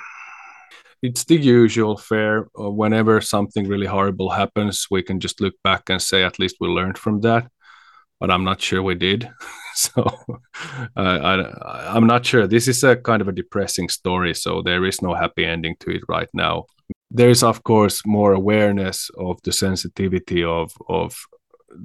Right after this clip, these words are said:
the data that a lot of companies are holding about us. Usually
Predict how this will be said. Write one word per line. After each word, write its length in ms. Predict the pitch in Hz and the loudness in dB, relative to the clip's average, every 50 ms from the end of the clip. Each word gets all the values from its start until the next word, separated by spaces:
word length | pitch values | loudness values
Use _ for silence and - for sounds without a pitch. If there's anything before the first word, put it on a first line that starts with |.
| 123 - | -12 -8
the 80 | - | -6
data 380 | 92 98 98 95 95 95 95 95 | -4 -2 0 0 0 0 0 0
that 180 | 92 87 87 | 0 0 -2
a 60 | 90 85 | -2 -2
lot 140 | 87 90 | -2 -2
of 140 | 87 87 - | -2 -4 -6
companies 500 | - 87 85 90 - - 90 85 85 - | -6 -6 -6 -4 -4 -4 -4 -4 -2 -2
are 100 | 87 82 | -4 -4
holding 500 | - 92 90 87 87 90 90 85 85 - _ _ _ _ _ _ _ _ _ _ _ _ _ _ _ _ - - _ _ _ _ _ _ _ | -2 -2 -2 -2 -2 -4 -6 -8 -10 -14 _ _ _ _ _ _ _ _ _ _ _ _ _ _ _ _ -20 -20 _ _ _ _ _ _ _
about 380 | - 98 107 107 107 113 113 107 | -6 -2 2 4 6 6 6 6
us. 340 | 104 95 95 95 - - - _ _ - - 98 95 98 - - | 6 4 2 2 -2 -4 -6 _ _ -10 -8 -8 -8 -8 -8 -6
Usually 640 | 104 104 110 117 120 113 120 110 104 98 95 90 | 0 4 6 6 6 6 4 4 4 2 0 -2